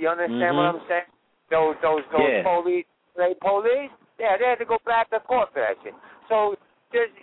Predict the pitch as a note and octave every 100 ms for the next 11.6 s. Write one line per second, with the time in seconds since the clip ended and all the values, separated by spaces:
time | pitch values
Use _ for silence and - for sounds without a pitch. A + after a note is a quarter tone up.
0 | A#3+ C4 G#3+ G#3+ B3+ B3+ A3 G3 G3+ G3
1 | F#3 - G3+ F#3 F3 F#3 E3 D#3+ E3 -
2 | F3+ E3+ D3+ D3 C#3+ C#3 C#3 C3 F3 D3+
3 | - C3+ C#3 B2+ D3+ C#3+ A2+ - _ B2
4 | B2+ C#3 C3+ B2 - F#3+ F#3 D#3+ D3+ D#3+
5 | C#3+ - F3+ F3+ D3+ C#3 C3 C#3 B2+ -
6 | - _ - - D#3+ D3 C#3+ C3 - F3
7 | D3+ A#2+ - G#3 - C3+ B2 A#2+ B2 A#2+
8 | G#2+ A2+ C3 D3 - G3 G3+ - G#3+ G#3
9 | F3+ E3 D#3+ E3+ E3 D#3 D3 - - -
10 | - E3+ E3+ F#3 G3+ G3 F#3+ F#3+ D#3 _
11 | _ - G3+ F#3+ A3+